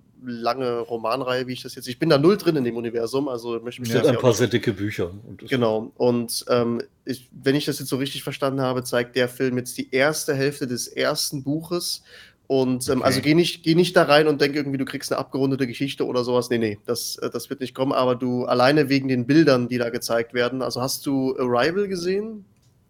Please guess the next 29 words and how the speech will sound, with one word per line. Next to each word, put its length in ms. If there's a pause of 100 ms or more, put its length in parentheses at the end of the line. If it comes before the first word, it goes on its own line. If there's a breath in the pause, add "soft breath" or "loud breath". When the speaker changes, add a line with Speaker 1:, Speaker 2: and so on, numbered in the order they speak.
(300)
Speaker 1:
Den 100
Film, 320
wo 60
die 120
Aliens 280
auf 140
der 100
Erde 300
landen 340
beispielsweise? 500
Speaker 3:
Nee. 40
Speaker 1:
Also 160
auch 100
so 180 (220 loud breath)
sehr 420
bombastische 560
Bilder. 580
Ähm, 280
Speaker 3:
Okay. 260
Speaker 1:
Hans 220
Zimmer 180
hat 180
die, 220
hat 140
die 40
Filmmusik 440
dafür 240
Speaker 3:
Okay, 80
Speaker 1:
gemacht, 240